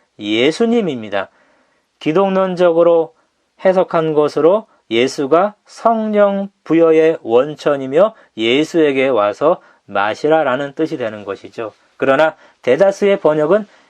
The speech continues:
교회론적으로 해석해서 그를 믿는 자로 봅니다. 이 구절을 신자의 성령 체험으로 생각합니다.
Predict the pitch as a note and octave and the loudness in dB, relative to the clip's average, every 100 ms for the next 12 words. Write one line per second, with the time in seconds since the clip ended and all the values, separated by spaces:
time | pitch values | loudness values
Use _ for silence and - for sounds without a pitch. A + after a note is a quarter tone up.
0 | _ - D3+ G3+ G#3 G3+ G3 F#3+ F3 F3+ | _ 0 2 4 2 0 -2 0 2 0
1 | E3 F3 F3 - - D#3+ A#2 - C#3+ D#3 | 0 -4 -6 -10 -2 -2 -2 -2 0 2
2 | G#3 G3+ _ _ A2 A2+ D3+ G#3 A3 G3+ | 0 -2 _ _ -10 -6 -2 0 -2 0
3 | F3+ E3 C#3+ A#2 G2 F#2 F2+ _ _ - | 2 2 0 -4 -8 -10 -10 _ _ -6
4 | G3 G#3+ - E3 F3+ G3 D#3 - A#3 G3+ | -4 -2 -2 0 2 2 0 -4 -4 2
5 | F#3+ F#3+ - - B3+ A#3+ A3+ G#3+ G3+ - | 2 2 -2 -4 -2 0 2 0 -4 -14
6 | _ _ _ _ - A#3+ G#3+ G3 F3 A3 | _ _ _ _ -2 0 2 2 2 2
7 | A#3 _ _ F#3+ E3+ D3+ C3+ A#2 G2+ | 0 _ _ -6 -4 -6 -8 -8 -8